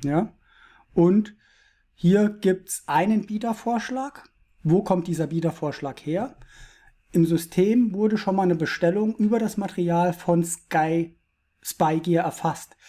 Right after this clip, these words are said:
Damit gibt's einen Einkauf-Infosatz und damit kann jetzt das S A P S vier hana System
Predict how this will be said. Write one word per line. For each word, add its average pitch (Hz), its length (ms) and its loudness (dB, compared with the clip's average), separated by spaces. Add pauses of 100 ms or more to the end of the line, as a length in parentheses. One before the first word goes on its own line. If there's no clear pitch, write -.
(300)
Damit 170 440 2
gibt's - 220 -8
einen 160 120 -8
Einkauf-Infosatz 170 1160 0
und 156 240 -2
damit 156 400 2
kann 175 440 -2
jetzt 165 240 -2
das 165 100 -6
S 147 160 -6
A 147 60 0
P 147 180 -4
S 139 180 -6
vier 135 180 -2
hana 117 280 -6
System 135 520 -4